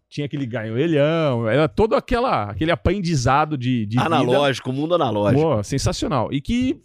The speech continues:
Speaker 1: foi ali que a gente percebeu, eu percebi, o André também, que foi comigo até um período, que a gente gostava e que a gente queria. A decisão veio ali, entendeu? Quando eu olhei gente melhor que eu, eu falei, "Não, não quero ninguém melhor que eu."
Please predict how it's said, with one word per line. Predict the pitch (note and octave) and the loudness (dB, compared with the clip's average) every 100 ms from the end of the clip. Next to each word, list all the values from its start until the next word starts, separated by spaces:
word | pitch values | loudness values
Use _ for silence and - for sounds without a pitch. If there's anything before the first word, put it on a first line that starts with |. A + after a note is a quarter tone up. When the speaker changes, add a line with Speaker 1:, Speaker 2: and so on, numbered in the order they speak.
| _ | _
Speaker 1:
foi | D#4+ A#3+ | 0 2
ali | A#3+ G#3+ A3 | 2 0 -4
que | - | -4
a | A3 | -4
gente | G#3+ | -4
percebeu, | - G#3 - F3+ D3 F3+ | 0 2 2 2 2 4
eu | F3 | 4
percebi, | F#3 F3+ - C#3+ E3 | 4 0 0 2 4
o | F3+ | 2
André | C3+ D3+ | 2 2
também, | E3 C#3+ A#2+ D3+ F#3 | 2 0 0 -4 -6
que | - A#2+ | -8 -8
foi | - D3 | -2 -2
comigo | - C3+ C#3+ | -2 -4 -4
até | C3 | -4
um | C3+ | -2
período, | B2+ D3+ D3+ F3+ D#4 - _ _ _ _ | 0 2 4 4 2 -4 _ _ _ _
que | G3 | -4
a | |
gente | G#3 | -2
gostava | G#3+ A3 B3 B3 | -2 -2 -4 -8
e | |
que | |
a | D4 | -10
gente | C4+ | -2
queria. | - E3+ A2+ F2+ - _ _ _ | 0 2 0 -4 -14 _ _ _
A | - | -8
decisão | B2+ E3 F3 D#3+ G3+ | -6 -4 -4 -4 -4
veio | A3+ | -4
ali, | G3 A#2+ F2+ _ _ _ _ | -2 -4 -8 _ _ _ _
entendeu? | G#2 B2 | -6 -2
Quando | D#3 D#3+ | 0 0
eu | |
olhei | F3 D#3 D#3+ | 2 2 0
gente | C3+ D#3 D#3 | 0 -2 -4
melhor | D3+ C#3+ C#3+ | -4 -2 -2
que | - | -2
eu, | B2+ C3+ | -2 -2
eu | E3 | -4
falei, | - D#3 | -8 -10
"Não, | C#3 A#2+ | -10 -10
não | B2 | -8
quero | C3+ C3 | -8 -6
ninguém | C3 C3 | -6 -8
melhor | C3 B2 B2 | -8 -8 -10
que | - | -10
eu." | G#2 | -14